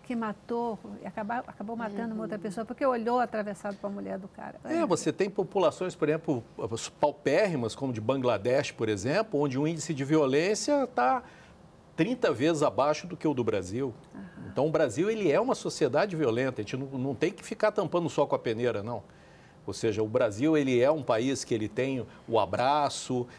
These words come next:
Speaker 3: ele é uma população, né, que você conversa com alguém na parada de ônibus, já vira amigo de infância dele. Realmente,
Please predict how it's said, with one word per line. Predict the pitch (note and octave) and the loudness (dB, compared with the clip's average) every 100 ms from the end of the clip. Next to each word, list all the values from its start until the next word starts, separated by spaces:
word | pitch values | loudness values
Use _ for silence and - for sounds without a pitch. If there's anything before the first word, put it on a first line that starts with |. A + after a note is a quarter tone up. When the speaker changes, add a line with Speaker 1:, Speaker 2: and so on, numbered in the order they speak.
| - | -8
Speaker 3:
ele | A2+ A2+ A#2 B2 | -4 -2 2 2
é | C3 | 2
uma | B2+ | 0
população, | A#2 A#2 B2+ G#2+ G2+ - C3 A#2+ | -4 -6 0 0 0 0 2 2
né, | A#2+ D3+ | 2 0
que | - | -2
você | A2 A#2 B2 | -4 -4 -4
conversa | - A#2+ B2+ A#2+ | -4 0 2 0
com | B2+ | 0
alguém | A2+ G#2 B2 A#2+ | 0 0 -2 -2
na | A2+ G#2+ | -2 0
parada | A#2 A2+ A#2+ A2+ | 2 2 2 2
de | G#2 | 2
ônibus, | A2 C3 A2+ | 2 0 0
já | A2+ | 0
vira | G#2 C3 A#2+ | 0 2 2
amigo | A#2 A2+ | 2 -2
de | G#2 | -4
infância | G2 A#2 A#2 - F2+ | -2 0 0 -2 -2
dele. | A2 C3 D#3 D3+ A2+ | 2 4 4 4 2
Realmente, | B2+ A2+ C3+ C#3+ | 2 2 -2 -2